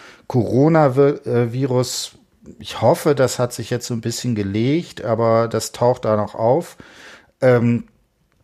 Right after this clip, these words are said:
von extrem vielen Situationen rassistischer Art, also von sowohl im, äh,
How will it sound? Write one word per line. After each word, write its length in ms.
von 300
extrem 680
vielen 420
Situationen 1200
rassistischer 760
Art, 380
also 380
von 500
sowohl 520
im, 440
äh, 440